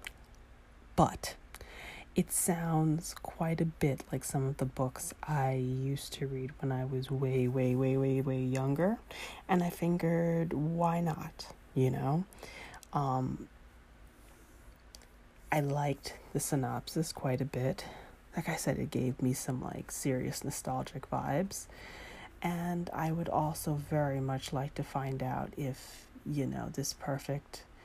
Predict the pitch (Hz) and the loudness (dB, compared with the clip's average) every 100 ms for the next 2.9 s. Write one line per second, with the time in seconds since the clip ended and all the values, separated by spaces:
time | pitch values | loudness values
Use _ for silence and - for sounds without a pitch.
0 | - - - - - - - - - - | -20 -20 -20 -20 -20 -20 -20 -12 -6 0
1 | 151 135 135 139 139 151 151 - - - | 2 4 2 2 2 2 2 -2 -4 2
2 | 147 143 135 - 151 156 - - | 2 4 2 0 0 -2 -4 -6